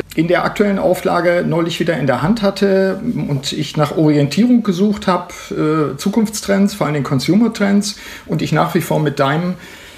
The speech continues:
ja, wie soll ich sagen, Radar arbeite. Vielleicht für diejenigen, die das Buch,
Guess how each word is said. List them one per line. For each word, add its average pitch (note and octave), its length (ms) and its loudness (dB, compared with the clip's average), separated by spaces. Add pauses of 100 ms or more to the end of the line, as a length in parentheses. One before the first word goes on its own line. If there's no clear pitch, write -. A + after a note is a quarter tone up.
(160)
ja, C#3+ 160 0
wie C#3 60 -2
soll C#3 160 2
ich C#3 80 -10
sagen, C#3+ 240 2
Radar C#3 720 2
arbeite. A2 720 -2
Vielleicht D#3 260 0
für F#3 120 -4
diejenigen, E3 640 0
die D#3+ 100 -2
das D#3+ 180 -2
Buch, G3 300 0